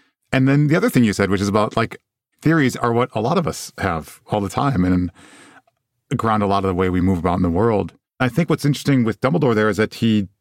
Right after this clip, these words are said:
he knows that they're just theories, <laughs> right? He knows that they have to take action based upon incomplete information. That's,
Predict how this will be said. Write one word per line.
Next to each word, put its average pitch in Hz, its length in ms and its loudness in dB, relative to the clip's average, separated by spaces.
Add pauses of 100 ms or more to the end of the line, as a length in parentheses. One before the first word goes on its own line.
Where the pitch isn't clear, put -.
(800)
he - 160 0
knows 120 280 4
that 120 60 -2
they're 120 140 0
just 123 200 -2
theories, 113 560 -2 (380)
<laughs> - 440 -14
right? 120 220 0 (340)
He 117 320 0
knows 120 260 4
that 123 80 0
they 113 100 0
have 104 100 -2
to - 80 -10
take 107 160 0
action 98 400 0
based 98 240 0
upon 90 560 0 (560)
incomplete 92 400 -2
information. 90 520 0
That's, - 320 -4